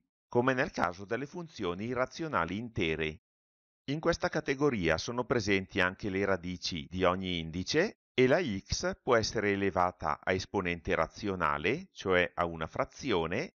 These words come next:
purché questa frazione sia positiva e dunque l'esponente può essere razionale positivo.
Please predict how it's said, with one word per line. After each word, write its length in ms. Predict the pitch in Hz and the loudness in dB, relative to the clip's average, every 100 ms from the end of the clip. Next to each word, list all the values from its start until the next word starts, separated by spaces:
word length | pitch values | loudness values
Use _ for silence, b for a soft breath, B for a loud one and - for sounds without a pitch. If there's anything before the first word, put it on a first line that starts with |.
| _ | _
purché 480 | 143 135 - 110 85 | 0 0 4 2 2
questa 320 | - 90 - | 0 -4 -4
frazione 640 | 90 120 - - 101 85 113 | -2 0 0 0 0 0 -2
sia 240 | - 151 | -2 -4
positiva 840 | 127 123 127 156 104 76 80 73 - _ | 0 0 0 -4 -6 0 0 0 -6 _
e 120 | 113 | -2
dunque 320 | 127 127 110 | -2 -2 0
l'esponente 680 | 98 95 165 165 87 82 131 | 0 0 -2 -2 -2 -2 -4
può 160 | 180 | 2
essere 520 | 127 85 - 90 78 73 | 2 2 0 0 -2 -2
razionale 720 | 92 95 - 139 156 95 82 | 0 0 -4 -8 -4 -2 -2
positivo. 760 | 82 120 127 143 95 71 76 - | -4 -6 -8 -10 -12 -8 -8 -8